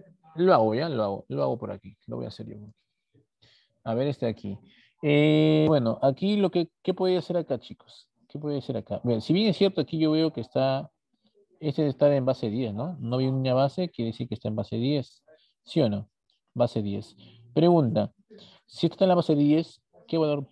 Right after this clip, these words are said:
puede tomar el N y que cumpla con esta cifra, no?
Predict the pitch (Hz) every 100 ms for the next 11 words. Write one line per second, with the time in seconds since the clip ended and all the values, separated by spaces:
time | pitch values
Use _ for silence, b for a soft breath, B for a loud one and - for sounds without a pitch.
0 | - 139 - 123 117 123 123 131 B B
1 | 135 123 110 156 156 139 120 123 117 202
2 | - 110 143